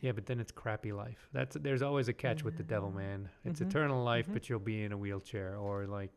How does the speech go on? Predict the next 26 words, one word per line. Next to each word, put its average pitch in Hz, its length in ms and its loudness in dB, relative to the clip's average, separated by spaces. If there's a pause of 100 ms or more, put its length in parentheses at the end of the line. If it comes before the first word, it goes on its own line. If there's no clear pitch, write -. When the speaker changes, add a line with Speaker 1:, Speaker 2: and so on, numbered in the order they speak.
(140)
Speaker 1:
you 117 100 -6
know, 98 240 -6 (1000)
guac 110 240 2
will 107 80 0
trip - 280 -4
you 104 140 0
every 98 180 -4
day. 101 420 -2 (600)
Speaker 2:
<laughs> - 1200 -10
Speaker 1:
Eternally. 123 680 2 (640)
Speaker 2:
All 214 60 4
right, 196 120 8
are 185 120 8
we 214 80 10
ready 247 240 12
for 226 140 8
our 185 140 8
conch 185 360 2
life? 202 260 4 (520)
Speaker 1:
Sure, 202 300 4
after 131 240 2
that, 143 200 4 (460)
my 131 320 4 (120)
ray 127 220 6
of 107 100 2
sunshine. 120 680 0